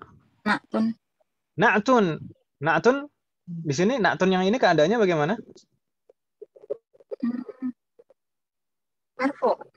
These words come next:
Speaker 2: Marfu' juga sesuai dengan man'utnya kan, Ibu, ya?
Speaker 1: Ya.
Speaker 2: Hmm, mengikuti man'utnya. Al-qalamu marfu', maka na'tunnya al-ghali juga ikut marfu'. Ah, marfu'.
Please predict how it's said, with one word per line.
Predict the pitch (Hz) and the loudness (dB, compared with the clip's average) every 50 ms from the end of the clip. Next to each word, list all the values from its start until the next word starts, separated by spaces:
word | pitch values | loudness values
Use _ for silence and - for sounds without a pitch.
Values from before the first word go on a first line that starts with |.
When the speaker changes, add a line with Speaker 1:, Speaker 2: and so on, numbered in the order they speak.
| _ _ _ _ _ _ _ - | _ _ _ _ _ _ _ -2
Speaker 2:
Marfu' | 165 202 226 - 277 269 208 233 240 | 0 0 0 0 0 0 2 2 2
juga | 233 285 254 233 196 170 185 | 2 2 4 6 6 4 4
sesuai | 185 - 190 - - 208 208 185 | 2 0 -2 0 2 2 4 4
dengan | 185 190 202 | 2 2 2
man'utnya | 208 208 214 208 - 226 262 - - 214 185 156 | 2 2 2 2 0 -2 -4 -4 -2 -2 0 0
kan, | 151 220 240 | 2 2 2
Ibu, | 226 214 233 240 240 | 2 2 2 2 4
ya? | 226 143 - - - _ _ _ _ _ _ _ _ _ _ _ _ _ _ _ | 2 2 2 0 -6 _ _ _ _ _ _ _ _ _ _ _ _ _ _ _
Speaker 1:
Ya. | - 226 226 214 196 214 226 220 220 220 156 151 - | -4 -2 0 0 -2 -4 -6 -10 -10 -12 -12 -14 -14
Speaker 2:
Hmm, | 170 180 170 131 151 151 143 135 127 127 | -18 -16 -10 -8 -6 -6 -6 -6 -6 -6
mengikuti | 131 143 156 165 175 165 180 180 185 190 | -4 -2 -2 -2 0 0 -2 0 2 2
man'utnya. | 185 185 185 185 - 190 185 - 160 139 127 - - _ _ _ _ _ | 2 2 0 0 -2 -2 -4 -4 -6 -8 -8 -10 -14 _ _ _ _ _
Al-qalamu | - 127 131 131 - 170 196 202 185 170 170 170 | -4 -4 -4 0 2 4 4 4 4 4 2 0
marfu', | 165 156 147 139 - 185 208 247 - | 0 0 -2 -2 -2 0 0 0 -2
maka | - 123 113 - 147 175 202 214 - _ _ _ | -6 -10 -6 -2 0 0 0 -2 -6 _ _ _
na'tunnya | - 135 - - 127 - 143 143 143 160 196 - | -6 -6 -6 -4 -2 -2 -2 0 0 -2 -2 0
al-ghali | - 151 139 127 113 113 110 110 123 170 185 | 2 2 2 4 2 2 2 2 0 0 0
juga | 151 139 151 | 2 2 2
ikut | 147 156 - 185 - | 0 0 -4 -4 0
marfu'. | 196 208 208 - - 202 185 185 - - | 0 0 0 -2 -2 -4 -4 -4 -4 -8
Ah, | - 110 110 117 113 110 - | -14 -16 -16 -16 -18 -18 -10
marfu'. | - 185 214 - - - 226 208 - | -6 -6 -6 -6 -4 -6 -6 -6 -6